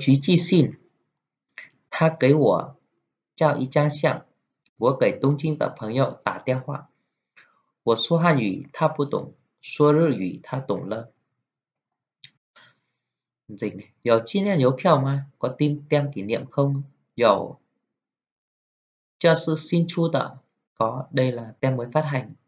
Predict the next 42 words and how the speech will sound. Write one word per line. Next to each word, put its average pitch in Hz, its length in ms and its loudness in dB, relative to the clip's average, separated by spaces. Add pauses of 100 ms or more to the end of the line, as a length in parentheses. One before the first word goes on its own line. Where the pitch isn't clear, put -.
(340)
Hảo. 98 420 -4 (420)
Mái 127 200 2
lẻng 151 240 2
thạo. - 400 -2
Được. 110 320 -8
Mua 110 160 -12
hai 117 180 -12
bộ. - 240 -10 (520)
Hay 147 220 4
dấu 165 140 8
hảo 143 180 0
khán 165 320 0
tờ 151 60 0
mà. 113 220 -12 (200)
Còn 113 200 -4
có 117 80 -2
cái 131 120 -4
nào 123 80 -4
đẹp 110 220 -6
hơn 127 180 -4
không? 135 260 -4 (1700)
Nhí 127 180 2
khan 180 240 0
khan. 147 200 -6 (200)
Bạn - 180 -4
xem. 139 280 0 (100)
Cái 139 120 -8
từ 135 100 -10
khan 143 280 -2
khan 135 280 -4
này 113 120 -16
là - 100 -20 (340)
động - 260 -4
từ 117 100 -4
đơn 120 240 -2
tiếp 143 120 0
lặp 131 120 -6
lại 120 260 -8
thôi. 131 120 -16
Chỉ - 100 -20
xem 139 400 0
thôi. - 100 -20